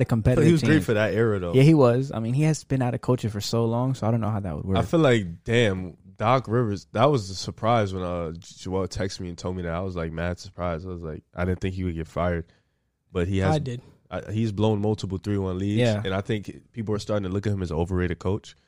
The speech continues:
Speaker 2: Yeah.
Speaker 1: 'Cause he's,
Speaker 2: Got
Speaker 1: you know,
Speaker 2: one championship.
Speaker 1: and they, they, they mil-, that Celtics team milks
Speaker 2: Stacked.
Speaker 1: the shit out of that championship.
Speaker 2: That team was stacked. Uh, somebody said, like, they, he was a coach for the, um, for Boston before the Kevin Garnett and everything, and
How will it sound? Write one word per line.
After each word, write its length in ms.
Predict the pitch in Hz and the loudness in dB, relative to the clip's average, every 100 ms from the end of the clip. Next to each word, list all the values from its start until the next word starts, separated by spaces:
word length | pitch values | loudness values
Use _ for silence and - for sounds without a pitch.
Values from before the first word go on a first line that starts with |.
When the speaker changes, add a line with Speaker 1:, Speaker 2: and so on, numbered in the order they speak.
| 120 | 0
Speaker 2:
Yeah. 380 | 135 147 123 104 | 4 6 4 0
Speaker 1:
'Cause 160 | 101 - | -8 -6
he's, 360 | 101 87 - _ _ | -6 -8 -18 _ _
Speaker 2:
Got 100 | 127 | -2
Speaker 1:
you 40 | 113 | 2
know, 80 | |
Speaker 2:
one 120 | 127 131 | 2 0
championship. 560 | 139 139 110 107 107 139 - | -2 0 -2 -4 -6 -6 -6
Speaker 1:
and 300 | 90 85 87 | -2 -2 -2
they, 80 | |
they, 180 | 92 95 | -4 -4
they 200 | 90 95 | -2 -2
mil-, 200 | 98 95 | -2 -4
that 200 | 82 101 | 0 0
Celtics 460 | 113 101 92 85 - | 0 -2 -2 -4 -12
team 320 | - 87 78 | -10 -8 -4
milks 260 | 92 95 110 | 0 0 0
Speaker 2:
Stacked. 140 | 104 | -2
Speaker 1:
the 80 | 78 | -6
shit 500 | - - - 113 90 | -12 -16 -8 -6 -4
out 220 | 78 78 | -4 -6
of 60 | 78 | -8
that 160 | 76 - | -10 -10
championship. 480 | 82 76 76 - | -12 -12 -16 -10
Speaker 2:
That 160 | - - | -6 -2
team 160 | 208 170 | 2 2
was 100 | 117 | 0
stacked. 400 | - 170 117 117 | 2 0 0 0
Uh, 140 | 120 | 0
somebody 320 | 151 180 226 | 0 -2 -4
said, 200 | 165 180 | 0 2
like, 280 | 147 113 101 - _ _ _ - | 4 2 0 -12 _ _ _ -4
they, 280 | 143 147 - _ | 0 0 -2 _
he 180 | 127 165 | -4 -2
was 140 | 190 | -2
a 60 | 185 | -2
coach 260 | 170 165 | 0 0
for 160 | - 143 | 0 2
the, 220 | 123 120 | 4 4
um, 480 | 107 104 98 98 98 | 4 4 0 -4 -8
for 140 | - 113 | -2 2
Boston 460 | 120 135 - 123 | 4 4 2 -4
before 340 | 107 107 123 120 | -4 -2 0 0
the 100 | 104 | 0
Kevin 300 | - 110 104 | -2 -4 -2
Garnett 300 | 92 104 104 | -2 -2 -2
and 100 | 98 | -2
everything, 380 | 95 104 104 | -4 -4 -6
and 80 | 101 | -8